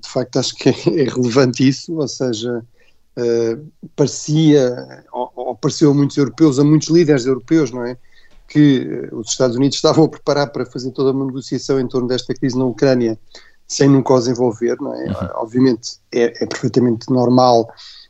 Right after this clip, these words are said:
Speaker 1: eh, mesmo nesta era em que se, sobretudo na Europa, se valoriza muito o multilateralismo,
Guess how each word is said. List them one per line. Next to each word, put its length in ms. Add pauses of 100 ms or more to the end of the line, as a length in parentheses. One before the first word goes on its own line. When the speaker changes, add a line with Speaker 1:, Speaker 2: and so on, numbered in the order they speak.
(180)
Speaker 1:
eh, 460
mesmo 400
nesta 360
era 320
em 60
que 80
se, 600
sobretudo 320
na 60
Europa, 340
se 100
valoriza 380
muito 240
o 40
multilateralismo, 880